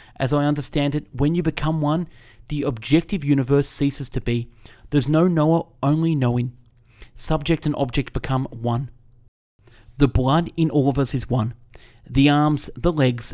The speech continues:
the hearts are all one. The same blood flows through us all. God is one. Everyone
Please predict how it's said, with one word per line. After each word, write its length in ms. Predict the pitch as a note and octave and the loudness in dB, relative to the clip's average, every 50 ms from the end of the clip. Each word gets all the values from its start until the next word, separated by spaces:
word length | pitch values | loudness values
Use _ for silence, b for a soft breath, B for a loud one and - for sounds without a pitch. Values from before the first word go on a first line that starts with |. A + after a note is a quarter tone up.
| - - | -6 -4
the 120 | - C#3 | -4 -4
hearts 400 | B2 - - C3 C3 C3 - - | -2 -2 -2 -2 -2 -2 -2 -4
are 40 | - | -2
all 200 | - B2 A#2+ A#2 | -2 -2 -2 -2
one. 240 | A2+ A2+ A#2+ C#3+ - - - B B B B B B B | -2 -2 -4 -6 -8 -14 -20 B B B B B B B
The 80 | - | -4
same 280 | - - - E3+ F3 F3+ | -2 2 2 2 2 2
blood 240 | D3 D3 E3 E3 C#3 | 0 0 0 -2 -2
flows 340 | - - D#3 D3+ D#3 C3+ - | -2 0 2 2 2 2 0
through 120 | - D3 | -2 0
us 140 | C3 - - | 0 0 0
all. 220 | B2 B2 A#2 - - - - - - - - - - - - - | 0 -2 -2 -6 -10 -20 -20 -20 -20 -20 -20 -20 -20 -16 -6 -2
God 260 | C#3+ C#3+ D3 D#3+ D#3+ | 0 2 4 4 4
is 160 | D#3 C3+ - | 4 2 2
one. 260 | - B2+ A#2 A#2 A2 - - - - B B B B B B B B B - | 2 2 2 2 -2 -6 -10 -20 -20 B B B B B B B B B 2
Everyone 560 | D3 D#3 D3 F3 E3+ D#3 E3 E3+ E3+ F3 D#3+ | 2 4 4 4 2 2 2 2 0 -2 -4